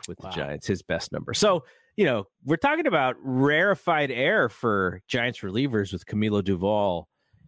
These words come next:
Speaker 1: And, you know, he's one of the, probably the top ten closers in, in Giants history already. And
Speaker 2: Yeah.
Speaker 1: lo-, lo-, would love to see that continue with him 'cause he's got the arm. It's just, he's got the crazy stuff.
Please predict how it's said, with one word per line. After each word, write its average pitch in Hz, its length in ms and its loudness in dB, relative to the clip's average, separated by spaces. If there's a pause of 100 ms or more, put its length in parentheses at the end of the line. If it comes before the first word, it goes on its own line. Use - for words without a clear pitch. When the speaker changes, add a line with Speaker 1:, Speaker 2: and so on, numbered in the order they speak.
(160)
Speaker 1:
And, 95 280 -2
you 147 80 2
know, 113 80 0
he's 110 220 -6
one 110 260 0
of 107 220 -2
the, 90 460 -4
probably 95 440 -4
the 78 140 -4
top 90 380 -6
ten 92 240 -4
closers 98 500 -2
in, 82 340 -6
in 90 140 -2
Giants 87 320 -4
history 98 400 -2
already. 82 540 -2 (340)
And 80 200 -2
Speaker 2:
Yeah. 73 140 -4
Speaker 1:
lo-, 90 220 0
lo-, 113 220 0
would 139 220 0
love 175 180 2
to 156 120 -2
see 147 180 2
that 131 200 0
continue 110 460 -2
with 101 180 0
him 92 360 -2 (480)
'cause 127 140 0
he's 107 200 -2
got 123 240 -2
the 127 100 -2
arm. 98 640 -2 (460)
It's 113 260 -2
just, - 440 -4
he's 98 220 -2
got 107 220 -4
the 110 80 -2
crazy 107 420 -2
stuff. 95 640 -2